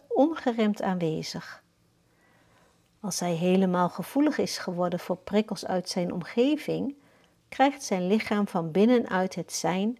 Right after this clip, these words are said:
voor de voortgaande ontwikkeling van de volgende primaire reflex. Die ontwikkelt zich ook gedurende een aantal weken en als die weer helemaal klaar is, komt de daaropvolgende primaire reflex tot uiting.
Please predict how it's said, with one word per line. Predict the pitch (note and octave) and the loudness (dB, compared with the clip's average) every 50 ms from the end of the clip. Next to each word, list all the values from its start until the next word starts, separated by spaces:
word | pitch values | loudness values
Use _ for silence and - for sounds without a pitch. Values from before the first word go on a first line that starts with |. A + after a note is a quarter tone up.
| _ _ _ _ _ | _ _ _ _ _
voor | _ - - G3 F#3+ | _ -8 -4 -2 -2
de | E3+ F3 | -2 -2
voortgaande | - - - G#3 B3 C4 - - - A3 G#3 G#3 F#3+ - | -4 -4 -2 0 0 0 -2 -2 -2 0 2 2 0 0
ontwikkeling | F#3 F3 E3 F3 F3 F3+ - - G3+ G3+ G3 | -2 -4 -4 -2 -4 -2 0 0 0 0 0
van | - - F3 F3 | -2 -4 -4 -4
de | E3 E3 | -6 -8
volgende | - - - E3 F3 G3 - - A#3+ A3+ A3+ | -10 -6 -2 0 0 0 0 2 2 2 2
primaire | A3 A3+ - - D#3+ E3+ F3+ F3+ F3+ F3+ F#3 F#3 G#3 | 0 -2 -4 -6 -4 -4 -4 -4 -4 -4 -4 -4 -4
reflex. | G#3 G#3+ A3 G#3+ - - G3 E3+ E3+ - - - - - - _ _ _ _ _ _ _ _ _ _ _ _ _ _ _ _ _ _ _ _ _ _ _ _ _ _ - | -2 -2 -2 -4 -4 -4 -6 -6 -6 -8 -10 -12 -12 -12 -14 _ _ _ _ _ _ _ _ _ _ _ _ _ _ _ _ _ _ _ _ _ _ _ _ _ _ 0
Die | G#3 G#3 A3 | 2 4 4
ontwikkelt | A3+ A3 G#3 A#3+ C#4+ D#4 D4 A#3+ A3+ - | 6 4 4 4 2 2 2 0 -2 0
zich | - - E3+ - - | -2 -6 -6 -4 -2
ook | - F#3+ G3 - | -2 -2 -2 -2
gedurende | - - G3 E3+ E3 G3+ A3+ B3+ B3+ A3 F3+ E3+ F3 - | -4 -4 -4 0 4 6 6 6 6 4 4 2 0 0
een | - F3+ F#3+ - | -2 -2 -2 -2
aantal | - G3 F#3 F#3 F3 - F#3 E3+ E3+ | -2 0 0 0 -2 -2 -2 -2 0
weken | D#3+ E3 D#3 F3+ F#3 - - - C4+ F#4 - - _ _ _ _ _ _ _ _ | 0 0 0 0 0 -2 -4 -4 -4 -4 -6 -12 _ _ _ _ _ _ _ _
en | - A#3 | 0 2
als | A#3 A#3 A#3 - | 2 2 0 0
die | - E4 D#4+ | 0 2 4
weer | D#4 C4+ B3 | 4 4 6
helemaal | G#3+ A3+ G#3+ G#3 G3+ F3 - - - | 6 6 6 4 4 2 0 -2 -4
klaar | - - F#3 F#3 G3 G3+ G3+ G3+ | -2 2 6 8 8 8 8 6
is, | G#3 G#3 G#3+ - - - - _ _ _ _ _ | 4 2 2 0 -4 -12 -14 _ _ _ _ _
komt | _ - C#4 D4 D4+ - | _ 0 0 0 2 0
de | A3 E3+ | 0 2
daaropvolgende | F3+ F3+ F3+ F3+ F#3 - - - - G3+ A#3 A3+ - A3+ G3 F3+ | 4 4 4 4 2 -2 -4 0 4 4 4 4 2 0 0 -2
primaire | - - - G3+ G#3 A3 G#3 G3 G3 G3 F#3 G3 | -4 -2 2 4 6 6 6 4 4 2 2 2
reflex | F#3 F#3 F#3+ - - - F#3 F3+ - - | 2 0 -2 -2 -2 -2 -2 -2 -2 -4
tot | - - G#3+ - - | -6 -6 -6 -4 0
uiting. | - F#3 F#3 E3+ E3+ - - - F3 F3 F3+ F3+ | 2 2 2 2 2 -2 -4 -4 -4 -4 -6 -8